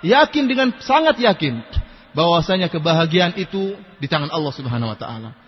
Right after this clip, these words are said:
Dan tidak mungkin diperoleh kecuali dengan menjalankan ketaatan kepada Allah Subhanahu wa taala. Kalimat yang ringkas ini bahwasanya kebahagiaan di tangan Allah dan tidak bisa diperoleh kecuali dengan ketaatan kepada Allah, hendaknya kita hafalkan dengan,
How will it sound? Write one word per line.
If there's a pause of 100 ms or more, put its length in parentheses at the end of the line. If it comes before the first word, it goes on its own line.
(140)
Dan
tidak
mungkin
diperoleh (480)
kecuali
dengan
menjalankan
ketaatan
kepada
Allah
Subhanahu
wa
taala. (400)
Kalimat
yang
ringkas
ini (440)
bahwasanya
kebahagiaan
di
tangan
Allah
dan
tidak
bisa
diperoleh
kecuali
dengan
ketaatan
kepada
Allah,
hendaknya
kita
hafalkan
dengan,